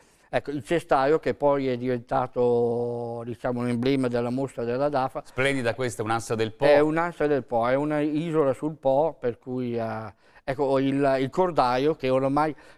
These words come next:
Speaker 1: questo è il bimbo, è l'ultimo cordaio che c'è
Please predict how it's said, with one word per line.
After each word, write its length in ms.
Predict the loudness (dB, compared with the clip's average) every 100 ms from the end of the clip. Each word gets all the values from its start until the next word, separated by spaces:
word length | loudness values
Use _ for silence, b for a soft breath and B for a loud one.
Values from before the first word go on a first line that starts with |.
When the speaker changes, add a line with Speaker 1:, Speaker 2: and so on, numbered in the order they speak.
| 0
Speaker 1:
questo 380 | 2 4 2
è 40 | 4
il 160 | 2
bimbo, 600 | -2 -4 -2 -2 2 4
è 60 | 2
l'ultimo 400 | 2 -4 -2 -2
cordaio 600 | 0 -2 0 2 2 0
che 180 | 0 -8
c'è 320 | 0 0 0